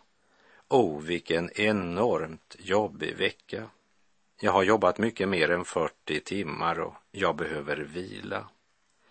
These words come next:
Gud vilade från sitt arbete, sitt utförda verk. Han betraktade det och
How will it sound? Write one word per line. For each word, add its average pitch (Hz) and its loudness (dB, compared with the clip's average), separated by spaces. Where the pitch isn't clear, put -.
Gud 90 -4
vilade 90 -4
från 90 -4
sitt - -4
arbete, 87 -6
sitt - -6
utförda 90 -2
verk. 87 -6
Han 104 10
betraktade 117 2
det 113 2
och 110 0